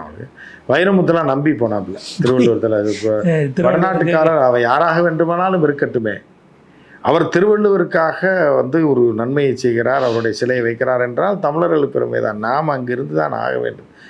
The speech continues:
Speaker 1: அப்படிலாம் போய் வடையை சுட்டு போனாங்க, வச்சாங்க ஆப்பு.
Speaker 2: அவர் நிர்மலா சீதாராமன் ஒரு தமிழ் பேசுறாங்கன்னு போனது கூட பரவாயில்ல, தருண் விஜய் நம்பி இருக்காரு பாருங்க.
Speaker 1: நம்பி தான். அப்ப எவ்வளவு லூசா இருந்திருப்பாருன்றது இப்ப பாருங்க, எவ்வளவு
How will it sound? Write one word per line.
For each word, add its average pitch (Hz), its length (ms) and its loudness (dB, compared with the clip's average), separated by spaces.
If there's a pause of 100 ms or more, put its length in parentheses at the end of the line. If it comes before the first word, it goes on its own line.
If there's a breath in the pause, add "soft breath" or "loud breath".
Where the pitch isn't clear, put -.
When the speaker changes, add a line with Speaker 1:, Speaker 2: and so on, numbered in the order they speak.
(160 loud breath)
Speaker 1:
அப்படிலாம் 131 300 -2
போய் 123 120 0
வடையை 127 240 2
சுட்டு 110 240 -4
போனாங்க, 98 300 -4
வச்சாங்க 127 320 0 (120)
ஆப்பு. - 200 -4 (540 loud breath)
Speaker 2:
அவர் 151 160 0 (160)
நிர்மலா 220 380 2
சீதாராமன் 226 500 0
ஒரு 214 120 2 (160)
தமிழ் 208 280 0
பேசுறாங்கன்னு 202 520 0
போனது 196 200 0
கூட 214 160 0 (100)
பரவாயில்ல, 196 400 0 (120)
தருண் 269 280 0
விஜய் 294 260 0 (120)
நம்பி 208 180 0
இருக்காரு 208 320 -2
பாருங்க. 165 220 0
Speaker 1:
நம்பி 151 200 4 (140)
தான். 160 220 0
அப்ப 135 220 0
எவ்வளவு 156 260 0
லூசா 147 260 -2
இருந்திருப்பாருன்றது 110 800 -4 (280)
இப்ப 98 260 -10 (640)
பாருங்க, 87 260 -8 (140)
எவ்வளவு 123 260 2